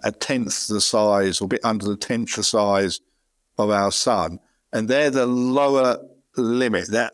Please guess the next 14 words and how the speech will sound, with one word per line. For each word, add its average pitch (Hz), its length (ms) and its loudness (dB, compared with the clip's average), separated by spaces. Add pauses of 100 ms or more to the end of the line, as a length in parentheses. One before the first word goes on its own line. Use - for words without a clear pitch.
only 175 720 0
just - 560 -2 (840)
big 139 160 0
enough 104 560 0 (240)
for 110 680 2 (1400)
nuclear 120 360 0
fusion 92 640 -2 (460)
to 98 340 0
take 101 360 -2
place. 98 320 0
In 107 80 -4
fact, 110 220 0
below 139 400 2
that, 110 400 -2